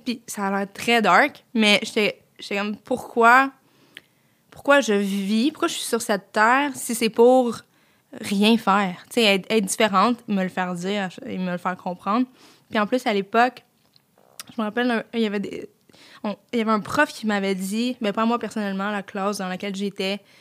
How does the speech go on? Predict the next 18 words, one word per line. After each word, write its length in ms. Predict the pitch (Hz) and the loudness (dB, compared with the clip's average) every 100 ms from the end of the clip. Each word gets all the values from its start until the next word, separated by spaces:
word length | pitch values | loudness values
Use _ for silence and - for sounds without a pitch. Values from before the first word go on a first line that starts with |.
| _ _ _ | _ _ _
que 80 | 220 | -4
les 80 | 202 | -2
personnes 280 | 196 - 220 | -2 0 0
avec 280 | 214 196 | 0 -2
un 140 | 196 190 | -6 -6
handicap 440 | - 196 196 196 _ _ - | -6 -4 -2 -4 _ _ -6
ne 260 | 202 202 | -2 0
feront 240 | 196 208 208 | -2 0 0
jamais 280 | 220 220 | 2 2
rien 400 | 208 190 202 208 | 2 2 0 0
d'aussi 340 | 196 202 - 202 | 0 -2 -4 -6
bien, 460 | 185 196 196 202 - _ _ _ - | -2 0 0 -2 -6 _ _ _ -10
ou 100 | 196 | -8
ils 200 | 190 196 | -4 -2
n'auront 200 | 196 208 | 0 0
jamais 200 | 226 262 | 0 0
un 60 | |
succès 580 | 226 - - 214 214 214 | -2 -6 -4 -2 -2 -4